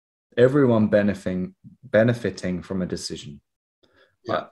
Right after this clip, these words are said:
Speaker 1: the audience have to benefit, the promotion has to benefit, I have to benefit, and my opponent has to benefit. And if I feel at any point that it's selfish or leaning towards me, then I will argue until I'm blue in the face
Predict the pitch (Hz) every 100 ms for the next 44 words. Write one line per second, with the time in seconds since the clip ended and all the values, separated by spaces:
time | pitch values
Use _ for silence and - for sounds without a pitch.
0 | - 104 110 117 113 107 107 - - -
1 | - 95 95 - 92 90 92 92 - 92
2 | 95 98 95 85 - 76 85 76 - 80
3 | - - 98 92 90 82 76 73 - -
4 | - _ _ _ _ _ _ _ 92 92
5 | 95 - 113 85 - - 71 - - -
6 | _ _ _ _ _ _ _ _ 95 95
7 | 107 104 117 104 95 98 95 98 85 -
8 | - 78 - _ _ - 98 - 90 87
9 | - 90 - 85 87 92 87 85 - 92
10 | 87 - 95 90 113 - _ _ _ _
11 | 90 92 90 87 85 87 _ _ - 92
12 | 87 - 92 92 95 85 82 - 87 82
13 | 85 82 80 76 80 73 -